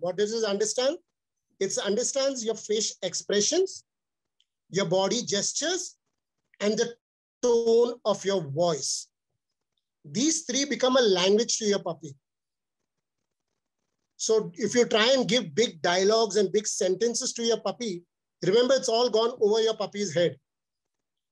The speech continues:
Your puppy doesn't have that attention span to listen to big sentences of yours.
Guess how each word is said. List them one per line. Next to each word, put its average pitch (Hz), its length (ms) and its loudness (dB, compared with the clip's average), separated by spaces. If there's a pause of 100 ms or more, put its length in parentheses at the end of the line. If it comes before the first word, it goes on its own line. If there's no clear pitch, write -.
Your 202 120 0
puppy 208 320 -4
doesn't 220 340 2
have 220 300 -2
that 226 240 0 (720)
attention 233 480 -2
span 226 480 -2
to 247 60 0
listen 226 360 0
to 240 80 -2
big 208 180 -4
sentences 208 600 -2
of 208 140 -2
yours. 151 340 -6